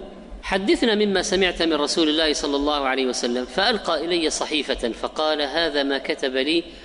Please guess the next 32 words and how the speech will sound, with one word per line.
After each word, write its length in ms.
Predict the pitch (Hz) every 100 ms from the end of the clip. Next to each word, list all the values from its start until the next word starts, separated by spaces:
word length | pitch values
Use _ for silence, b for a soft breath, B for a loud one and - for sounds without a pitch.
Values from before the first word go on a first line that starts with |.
| B B
رسول 340 | 131 - 180 156
الله 240 | 165 160
صلى 240 | - 139
الله 300 | 135 160 147 131
عليه 220 | 139 135
وسلم'، 360 | 120 165 165
قال: 320 | 139 175 165 151
'فنظرت 540 | 147 143 156 170 156
فإذا 480 | 131 151 180 165 151
فيها 640 | - 170 131 143 160 B B B B B
إن 180 | 220 214
أبا 300 | 170 175 170
بكر 300 | 185 - 175
الصديق 640 | 151 - 147 131 185 180 147
رضي 200 | 143 143
الله 320 | 160 165 143
عنه 220 | 156 147
قال: 380 | - 175 165 - - - - - - - -
يا 260 | 135 196
رسول 340 | 165 - 127 110
الله، 240 | 98 90 - -
علمني 480 | 143 214 285 226
ما 180 | 190 170
أقول 400 | 156 175 156 151
إذا 180 | 139 139
أصبحت 360 | 139 151 - 135
وإذا 340 | 135 127 127
أمسيت'، 320 | 113 - 113 - B B B
فقال: 380 | - - 143 143
'يا 300 | 151 156 160
أبا 160 | 151
بكر، 380 | 165 - 156